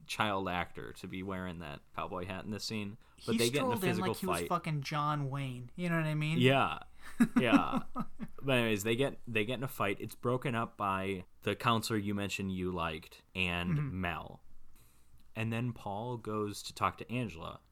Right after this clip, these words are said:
Speaker 1: And, you know, she's not saying anything at first, and he's saying, like, "Oh, you know, Ricky and I always get in trouble," and, you know, whatever. As he's leaving, he says, "Good night, Angela." And then she responds, again, thirty-one minutes into the movie,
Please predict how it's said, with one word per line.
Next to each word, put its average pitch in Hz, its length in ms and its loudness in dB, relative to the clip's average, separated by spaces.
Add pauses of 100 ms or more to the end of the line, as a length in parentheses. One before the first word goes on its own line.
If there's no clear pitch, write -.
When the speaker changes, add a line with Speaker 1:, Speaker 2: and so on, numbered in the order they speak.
(120)
Speaker 1:
And, 127 320 4
you 127 80 2
know, 95 100 0
she's - 220 -6
not 95 160 -2
saying 90 200 -4
anything 85 300 -6
at 80 100 -8
first, 85 280 -6
and 87 100 -6
he's 85 140 -4
saying, 87 280 -2
like, 87 220 -6
"Oh, 123 120 -2
you 104 140 -2
know, 98 120 -4
Ricky 117 260 -6
and 95 100 -4
I 90 120 -2
always 90 260 -2
get 90 140 -8
in 87 80 -8
trouble," 85 580 -8
and, 90 220 -12
you 95 80 -10
know, 87 180 -8
whatever. 90 420 -8 (280)
As 117 160 0
he's 107 180 -2
leaving, 101 260 0
he 87 100 -4
says, 87 340 -4
"Good 98 160 -4
night, 101 300 -4 (120)
Angela." 92 540 -8 (160)
And 107 180 0
then 98 220 -2
she - 200 -6
responds, 92 720 -6 (100)
again, 90 420 -8 (180)
thirty-one 101 480 0
minutes 95 260 -4
into 98 140 -4
the 98 60 -6
movie, 92 360 -2